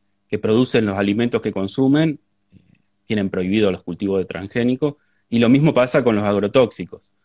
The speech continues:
Eh, en Europa, por ejemplo, está prohibida la fumigación aérea,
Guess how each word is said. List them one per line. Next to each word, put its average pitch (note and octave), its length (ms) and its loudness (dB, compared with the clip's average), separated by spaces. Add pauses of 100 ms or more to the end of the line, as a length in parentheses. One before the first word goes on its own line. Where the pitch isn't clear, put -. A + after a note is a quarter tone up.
(360)
Eh, D#2+ 540 -10 (1000)
en F#2+ 140 -8
Europa, G#2+ 360 2
por G2 120 0
ejemplo, A2+ 280 0
está G#2 140 -2
prohibida F#2+ 540 0
la F#2 80 -6
fumigación F2+ 560 -6
aérea, A#2 760 2